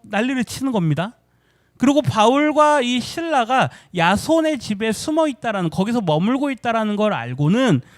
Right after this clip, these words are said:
그 집을 침입해 들어가죠. 그리고 들어가서 그 바울과 실라를 찾아내고 끌어내려고 막 열심히 찾지만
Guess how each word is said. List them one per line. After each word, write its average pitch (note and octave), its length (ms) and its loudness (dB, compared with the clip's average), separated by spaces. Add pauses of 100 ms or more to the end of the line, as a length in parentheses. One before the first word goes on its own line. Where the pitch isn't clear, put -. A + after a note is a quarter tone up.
(140)
그 C4 240 2
집을 F#3+ 500 -2 (360)
침입해 E4+ 540 -4
들어가죠. B2+ 540 -4 (840)
그리고 B3 320 2
들어가서 G3 680 4 (200)
그 A3 220 0
바울과 F3+ 500 0
실라를 A#3+ 560 -2
찾아내고 B3+ 960 -4
끌어내려고 G#3+ 800 -2
막 F3+ 180 -8
열심히 F3 440 -6
찾지만 A#3 680 -6